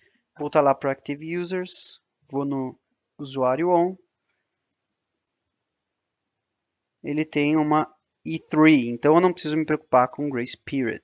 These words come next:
tá? É, tem, aliás, um artigo de um amigo meu, Robson, que ele espi-, ele explica muito bem,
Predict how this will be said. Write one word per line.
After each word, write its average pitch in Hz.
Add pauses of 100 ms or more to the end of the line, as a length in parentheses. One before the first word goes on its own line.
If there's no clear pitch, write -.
tá? 120
É, 120 (460)
tem, 151
aliás, 151
um 151
artigo 143
de 135
um 139
amigo 135
meu, 151
Robson, 151
que 170
ele 165 (180)
espi-, -
ele 147
explica 175
muito 202
bem, 160